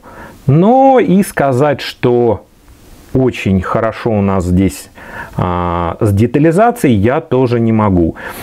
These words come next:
М, средняя детализация, и довольно-таки при приближении видно, что смазанный немножко кадр.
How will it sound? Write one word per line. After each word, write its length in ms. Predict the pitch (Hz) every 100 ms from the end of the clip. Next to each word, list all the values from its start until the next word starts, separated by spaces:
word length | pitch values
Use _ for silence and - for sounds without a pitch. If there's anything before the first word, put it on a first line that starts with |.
| 110
М, 580 | 135 156 175 180 180 180
средняя 500 | - 247 233 175 175
детализация, 880 | 156 180 196 226 254 254 247 196 180
и 560 | 160 220 185 196 196 196
довольно-таки 1300 | 147 107 143 139 110 113 151 175 165 151 139 - 131
при 220 | - 120
приближении 840 | 117 110 113 113 143 135 117 104
видно, 360 | 92 127 117 110
что 200 | - 110
смазанный 720 | - 117 117 104 92 82 80
немножко 560 | - 92 95 85 - -
кадр. 380 | 202 220 190